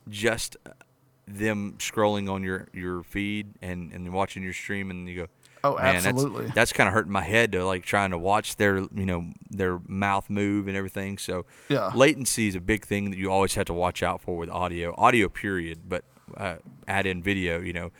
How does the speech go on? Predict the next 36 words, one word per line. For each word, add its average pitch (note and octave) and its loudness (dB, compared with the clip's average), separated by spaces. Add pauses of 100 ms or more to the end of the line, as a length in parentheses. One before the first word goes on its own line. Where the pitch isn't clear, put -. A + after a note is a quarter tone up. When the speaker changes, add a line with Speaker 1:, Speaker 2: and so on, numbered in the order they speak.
(400)
Speaker 1:
to - -10
make F#2 -4
sure - 0
everything F2 -4
matches E2+ -6
up. F2 -2 (480)
But - 0
the C#3+ -12
biggest G#3+ -2
thing C#3 0
with G#2 -2
audio G#2+ 4
is G2+ -4
you G#2+ -6
gotta C#3+ 0
figure A#2 -2
out G#2+ 0
how A2+ 0
you're G2+ -4
gonna F#2 -4
bring F2+ -8
it E2+ -6
in. E2+ -12 (440)
Are G2+ 0
you G2+ -2
gonna A#2+ 0
bring A2 -2
it G#2+ -2
in G#2 -2
through G2+ -4
your F#2+ -4
switcher? F2+ -4 (140)
Is F#2+ -8
your G2 -2
switcher G2+ -2
a, F#2+ -4